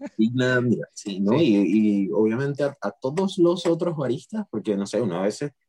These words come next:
Speaker 1: es imposible saber de todos los nombres, pero admiro muchísimo a
Speaker 2: Bueno.
Speaker 1: todas las personas que van y proponen algo en el mundial,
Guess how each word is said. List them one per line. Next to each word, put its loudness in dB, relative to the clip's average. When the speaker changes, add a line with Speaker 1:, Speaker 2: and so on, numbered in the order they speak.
Speaker 1:
es -8
imposible 0
saber -2
de -2
todos 0
los -6
nombres, -6
pero -6
admiro 0
muchísimo -4
a -2
Speaker 2:
Bueno. -4
Speaker 1:
todas 2
las -4
personas -4
que -4
van -2
y 2
proponen -2
algo 0
en -4
el -4
mundial, -4